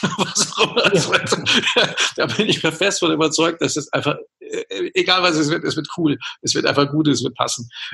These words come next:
Speaker 1: ähm,
Speaker 2: Ja.
Speaker 1: weil das ein toughes Mädel ist und die wird das machen, weil ich hoffe, ich habe insofern einen guten Job gemacht, dass ich ihr immer die, die Rückendeckung gegeben habe für alles das, was sie irgendwie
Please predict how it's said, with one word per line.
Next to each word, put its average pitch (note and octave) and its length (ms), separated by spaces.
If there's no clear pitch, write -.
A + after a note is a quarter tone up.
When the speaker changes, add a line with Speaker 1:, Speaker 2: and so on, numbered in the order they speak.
Speaker 1:
ähm, C3 260
Speaker 2:
Ja. G2 180
Speaker 1:
weil - 380
das A#2+ 160
ein C3+ 80
toughes B2 320
Mädel C3+ 300
ist - 160
und C3+ 140
die C2 120
wird - 120
das - 120
machen, - 360
weil C2+ 380
ich - 200
hoffe, F#3+ 220
ich E3+ 140
habe D#3+ 180
insofern D3 380
einen C#3+ 60
guten D#3 240
Job D3+ 180
gemacht, C3+ 320
dass B2 160
ich A#2 160
ihr - 120
immer C3+ 180
die, A#2+ 200
die D3 120
Rückendeckung C#3 640
gegeben B2 420
habe A#2 160
für - 640
alles - 280
das, - 260
was A#2 180
sie - 220
irgendwie C3 640